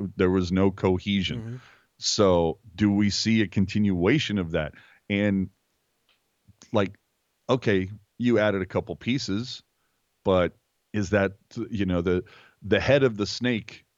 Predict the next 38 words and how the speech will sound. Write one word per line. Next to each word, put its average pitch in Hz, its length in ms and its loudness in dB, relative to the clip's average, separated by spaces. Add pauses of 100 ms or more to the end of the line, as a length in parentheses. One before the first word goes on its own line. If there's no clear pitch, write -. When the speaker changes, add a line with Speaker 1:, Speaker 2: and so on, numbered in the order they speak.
(140)
Speaker 1:
for 98 160 -6
lack 90 220 -2
of 92 80 -4
a 85 60 -6
better 85 220 -2
term, 90 260 -2
is 85 100 -2
still 101 300 2
there. 85 320 0 (100)
It's 98 240 -2
still 110 480 2
c-, 117 80 -4
the, 95 340 0
the 98 160 0
leadership 123 560 2
group. 101 340 -4 (280)
It's 110 160 -4
still 123 340 4
the 101 120 0
same. 90 340 -2
It's 90 140 -4
still 127 340 4
Couture. 104 500 -2
It's 90 180 -4
still 120 520 4 (500)
Kane. 101 520 -2 (520)
It's 101 220 -6
still 123 260 2
Carlson. 98 800 -2
It's 90 120 -10
still 123 320 2
Burns. 92 680 -4
Like, 92 200 -2
you 101 180 -2
know, 85 140 -2
you 107 320 0
haven't, 117 600 0 (800)
b-, 147 100 -20